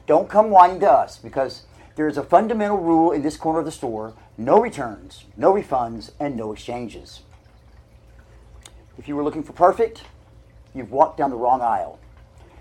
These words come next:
You've received fair warning. If you truly want this item, you must take it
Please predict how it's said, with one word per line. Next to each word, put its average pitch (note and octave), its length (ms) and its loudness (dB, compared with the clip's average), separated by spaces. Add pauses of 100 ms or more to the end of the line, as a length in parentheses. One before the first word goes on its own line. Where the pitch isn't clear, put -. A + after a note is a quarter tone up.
(140)
You've C#3+ 180 -6
received F#3 440 -8
fair E3 240 0
warning. C3 480 -4 (560)
If - 140 -8
you C#3 80 -10
truly B3 280 0
want A3 220 6
this G#3+ 140 2
item, G#3+ 540 8
you - 80 -8
must - 180 -4
take F#3 240 0
it G3 180 -4